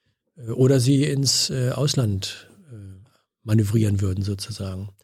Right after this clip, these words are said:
Also über, über Wasserstoff können wir die Stahlindustrie, die Zementindustrie, die Chemieindustrie, äh, klimaneutral ausgestalten. Und deswegen brauchen wir da entsprechende Infrastrukturinvestitionen. Wir sollten den Wasserstoff aber nicht da nutzen, wo Elektrifizierung gut geht,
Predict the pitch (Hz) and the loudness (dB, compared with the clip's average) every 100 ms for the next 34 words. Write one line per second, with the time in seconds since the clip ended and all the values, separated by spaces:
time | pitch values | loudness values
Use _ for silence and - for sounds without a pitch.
0 | _ _ _ _ _ - 117 127 131 151 | _ _ _ _ _ -2 2 4 4 4
1 | 135 123 151 175 143 156 147 151 143 131 | 4 4 4 2 2 2 2 2 4 4
2 | 123 113 101 - 131 131 139 123 - 139 | 4 2 2 0 0 0 0 -2 -2 -2
3 | 131 123 120 117 120 127 120 - 123 110 | 0 0 0 0 0 0 -2 -2 -4 -4
4 | - 120 135 117 - 127 117 113 - 104 | -2 0 0 0 0 -2 -2 -4 -10 -16
5 | 101 - 139 143 113 107 104 113 127 - | -14 0 4 4 2 0 -2 -2 -2 -2
6 | 123 120 98 104 107 104 123 113 113 110 | -2 -2 -4 -4 -4 -2 -2 -2 -2 -4
7 | 107 104 104 101 - - 123 - 120 120 | -2 -4 -4 -8 -14 -4 -2 2 4 4
8 | 139 - 123 120 - 120 107 113 - 123 | 2 0 0 0 0 0 2 0 0 2
9 | 123 139 117 127 151 123 131 131 127 127 | 2 4 4 4 4 2 2 2 0 2
10 | 120 127 143 135 135 - 123 131 117 - | 2 2 2 2 2 2 4 4 2 0
11 | 123 113 139 127 110 120 123 127 110 123 | -2 0 2 2 4 2 2 2 2 0